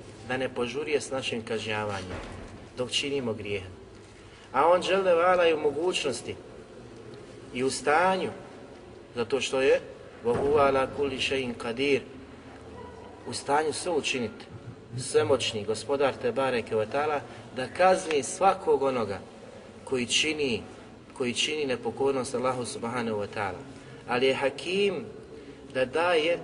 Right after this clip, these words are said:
i pruža novu šansu svakoj osobi, svakom od nas, a svi mi griješimo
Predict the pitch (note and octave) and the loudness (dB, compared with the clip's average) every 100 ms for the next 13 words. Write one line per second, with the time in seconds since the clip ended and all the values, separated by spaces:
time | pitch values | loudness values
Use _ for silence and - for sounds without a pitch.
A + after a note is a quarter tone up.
0 | - - - B2 - E3 E3 D3+ C#3+ D#3+ | -8 -14 -10 -8 -6 -4 0 0 2 2
1 | D3 B2 C3+ D#3 C3+ - A#2+ C3 - - | 2 2 2 2 -2 -6 -8 -12 -10 -2
2 | E3 E3 D#3+ D3+ C#3 - - - - - | -2 0 2 2 2 -4 -18 -18 -20 -20
3 | - - - - - - - - - - | -20 -20 -20 -20 -20 -20 -20 -20 -20 -18
4 | - - F#3 - - D#3 C#3 D#3+ - - | -6 6 8 8 4 2 0 -6 -10 -18
5 | - - - - F3+ F3+ D#3 C3 B2 C3+ | -20 -16 -6 2 2 4 2 4 2 2
6 | C3+ C3+ - - B2+ B2 F#3 E3 B2+ B2 | -2 -2 -8 -12 -10 -6 -4 -2 -4 0
7 | C3+ A#2 - B2 | 0 0 -2 -4